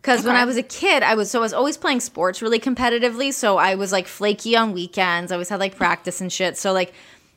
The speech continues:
Speaker 1: I'd show up if the schedule was convenient for me. Otherwise, I had other plans. Um,
Speaker 2: Yeah.
Speaker 1: and then when I started auditioning, then I was, like, really flaky.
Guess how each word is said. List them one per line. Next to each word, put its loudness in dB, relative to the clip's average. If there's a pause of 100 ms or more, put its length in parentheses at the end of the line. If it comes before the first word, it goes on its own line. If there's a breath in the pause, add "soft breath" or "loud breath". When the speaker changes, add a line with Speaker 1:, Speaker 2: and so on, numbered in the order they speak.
(140)
Speaker 1:
I'd 4
show 6
up 2
if -6
the 0
schedule 2
was -2
convenient -2
for 0
me. 0
Otherwise, 2
I 4
had 4
other 0
plans. -4 (460 loud breath)
Um, 6
Speaker 2:
Yeah. -2 (140)
Speaker 1:
and 2
then 4
when 4
I 4
started 2
auditioning, 2
then -2
I 4
was, -4
like, -6
really -4
flaky. -10